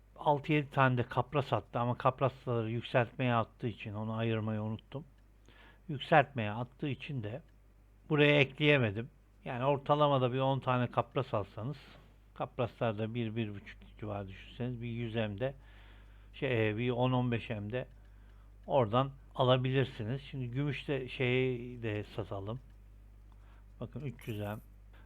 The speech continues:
Yani bir beş yüz M de buradan aldık. Üç tane de bu. İki buçuk, üç buçuk, dört B para saatte. Şunları da açalım. Bu da var. Bunu da açalım. Bakın sonuç itibariyle bunları buradan elde ettik.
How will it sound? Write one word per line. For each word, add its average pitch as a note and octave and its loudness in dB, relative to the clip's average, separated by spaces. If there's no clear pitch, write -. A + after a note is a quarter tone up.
Yani C#3 2
bir D3+ -8
beş F3 6
yüz C#3 -2
M C3+ 4
de C3+ 2
buradan C3+ 4
aldık. G#2 -2
Üç D#3+ -2
tane B2 4
de A2+ 2
bu. G#2+ -4
İki D3+ -2
buçuk, A#2+ -4
üç - -2
buçuk, C#3+ -4
dört E3 8
B C#3 6
para B2 6
saatte. G#2 -2
Şunları E3+ 0
da C3+ 2
açalım. A2 -4
Bu B2 -6
da A#2 0
var. G#2+ -2
Bunu C3 -6
da G#2+ -4
açalım. - -10
Bakın G#2 -12
sonuç D3 -2
itibariyle A#2 -2
bunları C3+ -2
buradan D3 0
elde G2 -4
ettik. - -14